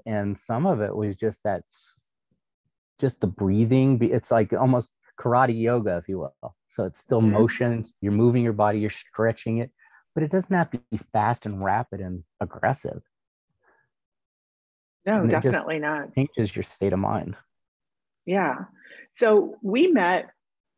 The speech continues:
Speaker 2: through Javiology, which is a great organization, and it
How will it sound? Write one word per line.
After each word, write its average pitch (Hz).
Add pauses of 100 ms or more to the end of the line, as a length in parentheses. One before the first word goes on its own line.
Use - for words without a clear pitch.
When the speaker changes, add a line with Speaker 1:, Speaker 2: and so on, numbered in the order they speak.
Speaker 2:
through 170
Javiology, 147
which -
is 139 (140)
a 143
great 160
organization, 139 (100)
and 135
it 139